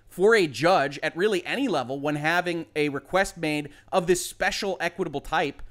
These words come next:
is to be skeptical. The burden is on Epic. "Prove it to me, Epic, that I should issue this thing. I'm gonna be skeptical of your re-, request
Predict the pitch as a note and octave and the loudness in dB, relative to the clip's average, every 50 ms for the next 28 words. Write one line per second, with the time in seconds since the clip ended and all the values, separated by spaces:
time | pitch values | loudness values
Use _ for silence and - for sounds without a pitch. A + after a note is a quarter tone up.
0 | - - _ _ _ - A#3+ - - A#3 A#3 F#3+ A#3+ A3+ - - A3 A#3+ A#3+ - | -16 -20 _ _ _ -4 -2 0 0 0 0 0 0 -2 0 2 0 0 0 -2
1 | - - - F#2+ - - _ _ _ _ _ _ _ - F#3 D#3 - F3 F#3 G#3+ | -6 -8 -10 -12 -14 -16 _ _ _ _ _ _ _ 0 0 2 4 6 6 6
2 | B3+ A#3+ B3 A3+ - G#3+ G3+ E3+ G3 F#3 F3+ - F3 A3 A#3 - B2+ - - - | 6 4 0 0 0 0 2 4 4 4 4 2 0 0 0 0 -2 -4 -4 -2
3 | - A#3 C#4 C4 G3+ A3+ G#3 - - - F#3 E3 D3+ D3+ - C3 B2 - D3 E3 | 0 2 2 2 2 0 -2 -4 -2 -2 0 0 0 0 0 -2 -2 0 -2 -2
4 | - - C#3+ C#3 E3+ F3 - - D3 - - G#3+ B3 - - F3+ C#3 B2 B2 A#2 | 0 2 2 4 2 2 0 -4 -8 -6 -6 -6 -4 -4 -2 -2 -2 -2 -4 -6
5 | - - A#2 A2 A2 F3+ - - - - - - D#3 F#3 A#3+ B3+ A#3+ A3+ F#3 F3 | -6 -8 -8 -8 -8 -8 -10 -14 -20 -20 -8 0 2 2 4 4 2 0 -2 -2
6 | E3+ - - F3+ E3+ E3+ F3 - - D#3+ D3+ C#3 C#3 C#3 B2+ C3+ C3 A2+ - - | -4 -2 0 0 -2 -2 -4 -6 -4 -2 -2 -2 -2 -4 -4 -6 -8 -12 -12 -10
7 | B2+ - - - - A3 A#3+ G#3+ - - | -10 -10 -4 2 4 4 4 4 2 -4